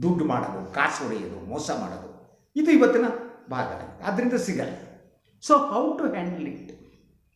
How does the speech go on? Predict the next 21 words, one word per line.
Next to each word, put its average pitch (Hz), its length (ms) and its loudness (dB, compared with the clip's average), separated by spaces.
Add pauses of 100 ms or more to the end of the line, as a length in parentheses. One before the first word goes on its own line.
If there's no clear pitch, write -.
(1080)
ಸಂಪನ್ಮೂಲಗಳ 233 960 4
ಕ್ರೋಢೀಕರಣ 165 760 0
ಏನು 98 480 -8 (1120)
ಅನ್ನೋದು 135 220 -8
ಬಹಳ 147 260 -2
ಮುಖ್ಯವಾದ್ದು. 113 600 -4
Congress 156 540 2
is - 460 -8
facing - 460 -2
that - 280 -4
problem. - 380 -6 (1160)
There 139 140 2
is 156 60 2
a 156 160 0
serious 220 280 4
problem. - 580 -10 (600)
ಅದರ 220 300 4
ಜೊತೆಗೆ 254 340 6
ಗ್ಯಾರಂಟಿಗಳನ್ನು 254 840 2
ಏನು 208 280 2
ಕೊಟ್ಟಿದ್ದಾರೆ, 131 840 -6